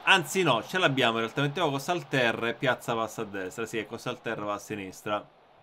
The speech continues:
Cerbara, vediamo l'ultima azione, nulla da fare.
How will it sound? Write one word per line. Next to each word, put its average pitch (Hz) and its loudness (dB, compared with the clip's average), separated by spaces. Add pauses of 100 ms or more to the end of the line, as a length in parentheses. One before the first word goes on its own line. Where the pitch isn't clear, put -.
(840)
Cerbara, 139 6
vediamo 127 4 (440)
l'ultima 131 -2
azione, 127 0
nulla 127 -4
da 110 0
fare. 101 -2